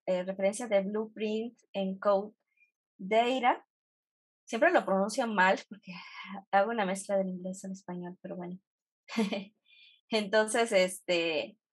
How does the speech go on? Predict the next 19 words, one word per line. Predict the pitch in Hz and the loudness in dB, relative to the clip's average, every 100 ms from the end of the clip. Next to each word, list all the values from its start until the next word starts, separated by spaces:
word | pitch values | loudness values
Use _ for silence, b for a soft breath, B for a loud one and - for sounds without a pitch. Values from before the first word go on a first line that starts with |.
| _ _ | _ _
pues | 202 | -2
ya | 190 226 | 6 6
ustedes | 233 233 226 | 6 2 2
ya | 220 | 2
saben | 220 202 208 214 | 4 4 2 -4
qué | 208 | -8
es | 208 | -6
lo | 214 | -4
que | 196 196 | -2 0
contiene. | 208 220 285 285 262 277 - _ _ _ _ _ _ _ _ _ _ _ | -2 2 6 6 4 -2 -6 _ _ _ _ _ _ _ _ _ _ _
Y, | 214 214 208 214 247 - _ _ _ _ _ _ _ _ _ _ - | -6 -4 -4 -6 -8 -14 _ _ _ _ _ _ _ _ _ _ 6
eh, | 190 190 190 | 10 12 10
entonces | 214 220 220 240 | 6 -2 -4 -4
esto | 226 220 226 | -4 -2 -2
es | 220 | -2
un | 220 | -4
summarize | 220 226 220 208 196 196 185 | -4 -2 2 6 6 4 -6
experiment, | - - 175 160 147 - _ _ | -10 -2 0 0 -6 -12 _ _
¿no? | 185 190 302 | -6 -4 -4